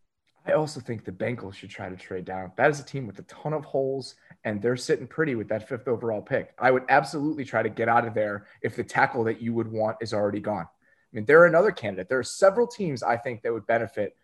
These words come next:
from trading out of those picks, and that's why I think the teams that might be looking for a quarterback, there are just more of them in play for those guys than we think right now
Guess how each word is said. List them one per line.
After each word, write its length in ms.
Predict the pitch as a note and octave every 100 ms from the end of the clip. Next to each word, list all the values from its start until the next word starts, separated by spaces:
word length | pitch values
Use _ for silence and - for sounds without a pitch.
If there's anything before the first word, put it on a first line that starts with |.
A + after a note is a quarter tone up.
| _
from 160 | C3 A2
trading 400 | - C3 B2+ C3
out 180 | A#2+ A#2+
of 120 | G#2+
those 380 | A2+ A2+ - - -
picks, 360 | F#3 - - - - -
and 100 | B2
that's 180 | C#3+ F3
why 160 | F#3+
I 40 | D3+
think 320 | - D3 - _ _ _ _
the 140 | C#3 C3
teams 640 | - - F3 F#3+ F#3 -
that 200 | C#3+ C3+
might 320 | A#2+ B2+ D3
be 120 | D#3+
looking 340 | C3+ C3+ C#3+ C#3+
for 240 | - C3
a 40 | A#2+
quarterback, 600 | - E3 F#3 B2+ A2 -
there 80 |
are 40 | B2
just 200 | A#2+ -
more 360 | B2 B2 D3
of 100 | D#3
them 200 | C#3+ C#3
in 140 | B2+ B2+
play 240 | - C#3
for 140 | C3+ B2+
those 200 | C3 A2
guys 260 | B2 A#2+
than 120 | A2+
we 100 | A2
think 300 | A2+ - G3
right 220 | E3 B2 A2
now 260 | A2+ A#2+